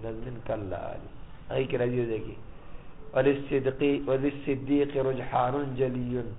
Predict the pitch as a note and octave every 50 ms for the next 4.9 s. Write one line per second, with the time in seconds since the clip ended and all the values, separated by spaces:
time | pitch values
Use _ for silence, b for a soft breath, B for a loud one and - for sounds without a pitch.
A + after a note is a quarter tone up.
0 | - - - - - - - - - - - - - - - A#2 C3 C#3 C#3 C#3
1 | - - C3 - - - - - C3+ C3+ C3+ C3 C3 B2 B2 A#2+ B2 A2+ A#2+ A#2+
2 | A#2+ B2 C#3+ D3+ D3+ D3 - C#3 C3 B2+ B2 A#2+ A#2+ A#2 A#2 A#2 A#2 A#2+ C3 C#3+
3 | D3+ D3+ C#3 C#3 - B2+ B2 B2+ C3 C#3+ D3+ D3+ D3 C#3+ C3+ C3 C3 C3 A#2 -
4 | - A#2 A#2+ B2 C3+ D#3 D#3 D3+ C#3+ C3+ - C3+ C3 B2+ B2+ B2 B2 A#2+